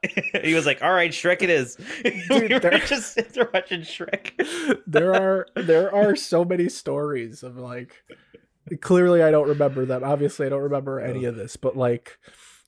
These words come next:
Speaker 2: so they were trying to put an I V into my foot because they ran out of places to put needles in me.
Speaker 1: Jesus
Speaker 2: So they
Speaker 1: Christ.
Speaker 2: tried to put an I V in my foot, and I couldn't articulate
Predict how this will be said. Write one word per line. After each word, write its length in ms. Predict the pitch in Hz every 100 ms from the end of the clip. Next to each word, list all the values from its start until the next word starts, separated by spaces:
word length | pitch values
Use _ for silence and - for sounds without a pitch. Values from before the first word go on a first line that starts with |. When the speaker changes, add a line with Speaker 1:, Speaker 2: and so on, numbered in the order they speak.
| _ _ -
Speaker 2:
so 440 | 165 185 170 147 - _ _ _ _ _ _ _ -
they 180 | 151 156
were 120 | 180
trying 260 | - 208
to 60 | 208
put 280 | - 190 -
an 120 | 151
I 340 | - 135 151 156
V 440 | 127 143 127 117
into 320 | 123 123 - 131
my 140 | 113
foot 640 | - - - 151 - - _ _ _ _ _ _ _
because 460 | 135 - 131 117 123
they 160 | 123
ran 240 | 123 135 147
out 120 | 139
of 80 | 131
places 380 | 147 135 - -
to 60 | 120
put 260 | - 139
needles 440 | 127 139 123 123 123
in 140 | 113
me. 280 | 110 117 - _ _ _
Speaker 1:
Jesus 480 | - 110 - - - -
Speaker 2:
So 140 | -
they 80 | 135
Speaker 1:
Christ. 80 | 131
Speaker 2:
tried 220 | - 170
to 60 | 220
put 180 | - 196
an 80 | 185
I 200 | 131 147
V 180 | 151 156
in 80 | 147
my 140 | 127
foot, 420 | 110 - - 135 - _ _ _ _ _ _ _ _
and 340 | 151 131 120 123 -
I 200 | 143 202
couldn't 320 | - 208 175
articulate 920 | 135 135 - 196 180 143 113 110 117